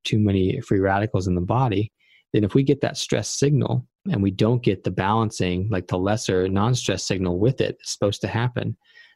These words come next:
then our body, or our heart gets this full stress signal.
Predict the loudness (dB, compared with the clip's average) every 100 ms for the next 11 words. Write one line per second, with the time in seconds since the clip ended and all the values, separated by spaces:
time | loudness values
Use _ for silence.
0 | _ 0 0 2 0 0 -2 -2 -2 -2
1 | -2 0 -2 -2 -4 -2 -4 -4 2 2
2 | 2 0 -2 -2 -2 -2 -2 -2